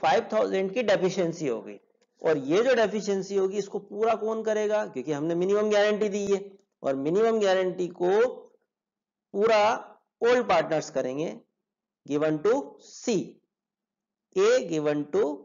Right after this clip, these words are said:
C, five thousand into three by ten, तो ए अपने हिस्से में से देगा three thousand, given to C, सी को देगा, बी देगा five thousand into two by ten,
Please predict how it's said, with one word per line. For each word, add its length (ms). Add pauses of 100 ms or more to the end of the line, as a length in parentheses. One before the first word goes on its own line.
(200)
C, 380
five 320
thousand 280
into 220
three 220
by 140 (140)
ten, 240 (140)
तो 200
ए 100
अपने 240
हिस्से 260
में 120
से 120
देगा 240 (100)
three 220
thousand, 360 (1080)
given 340
to 100
C, 200 (1600)
सी 160
को 140
देगा, 280
बी 300
देगा 300 (520)
five 240
thousand 280
into 360
two 120
by 180 (420)
ten, 220